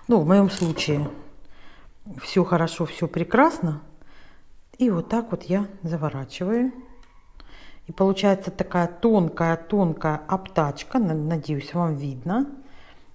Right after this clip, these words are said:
Она идёт в тон. Вот так вот поверну. И смотрится аккуратненько. И теперь можно прометать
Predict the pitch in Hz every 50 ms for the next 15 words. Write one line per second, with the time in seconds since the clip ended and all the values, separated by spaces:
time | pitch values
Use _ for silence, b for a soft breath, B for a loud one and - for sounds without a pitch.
0 | B B - - 190 190 190 180 165 160 - 180 170 160 180 165 160 170 - -
1 | - - - - - 208 180 156 156 165 208 254 247 - - - - - - -
2 | - - - - - - _ - _ - - - - - - - - - - -
3 | - - - - - - - - 151 147 147 - - - - 143 - - - -
4 | - - 156 147 175 180 202 247 302 320 - - - - - - - - - b
5 | b b b b b b b b b b - - - - - 320 349 339 - 208
6 | 202 220 208 190 180 - - 147 143 - - 139 139 131 131 - - 139 135 135
7 | - - 147 147 147 - - - B B B B B B B B B - 262 277
8 | 277 - 190 - - 202 185 185 - 175 185 180 156 151 160 151 151 - - -
9 | - - - 233 240 208 165 147 - - 147 143 156 214 - - -